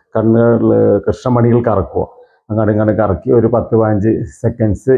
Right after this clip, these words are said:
എടുത്തിട്ട് രണ്ടോ മൂന്നോ തവണ നമുക്ക് ആവർത്തിക്കാം. അത് കണ്ണ് വാഷിങ്ങുമായി ബന്ധപ്പെട്ട് ഞാൻ കാണിച്ചാണ്. വളരെ ഗുണമാണ്. അത് ചെയ്ത് കഴിയുമ്പോൾ കണ്ണുകൾക്ക് നല്ല കുളിർമയും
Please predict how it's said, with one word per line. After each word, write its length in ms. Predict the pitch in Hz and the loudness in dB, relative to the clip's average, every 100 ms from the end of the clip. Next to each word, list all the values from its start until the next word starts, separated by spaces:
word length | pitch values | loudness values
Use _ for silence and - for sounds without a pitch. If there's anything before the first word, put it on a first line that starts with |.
| - | 2
എടുത്തിട്ട് 360 | 113 90 - 131 135 | 0 0 -2 -2 0
രണ്ടോ 240 | 123 120 | 2 2
മൂന്നോ 280 | 120 113 113 117 | 2 2 0 0
തവണ 180 | 107 107 | 0 0
നമുക്ക് 300 | 107 101 107 104 104 | -2 -2 -2 0 0
ആവർത്തിക്കാം. 540 | 101 98 - 95 123 - _ _ - | 0 -2 -6 -8 -8 -12 _ _ -6
അത് 80 | 110 | -4
കണ്ണ് 280 | 117 110 117 117 117 113 | 0 0 2 0 0 2
വാഷിങ്ങുമായി 580 | 107 107 - 117 120 123 | 2 0 -2 -2 2 2
ബന്ധപ്പെട്ട് 400 | 117 110 110 104 | 2 2 0 0
ഞാൻ 140 | 110 101 | 0 0
കാണിച്ചാണ്. 460 | 101 95 - 107 | -2 -2 -4 -6
വളരെ 440 | 110 104 104 110 127 | -2 0 2 2 2
ഗുണമാണ്. 400 | 117 117 110 110 | 2 0 0 0
അത് 100 | 107 | -2
ചെയ്ത് 220 | 110 110 | 0 2
കഴിയുമ്പോൾ 320 | 113 110 113 117 | 2 0 -4 -4
കണ്ണുകൾക്ക് 380 | 110 110 104 117 | -4 -2 -2 -2
നല്ല 200 | 113 110 | -2 -4
കുളിർമയും 600 | 104 107 101 110 113 | -4 -4 -4 -2 -2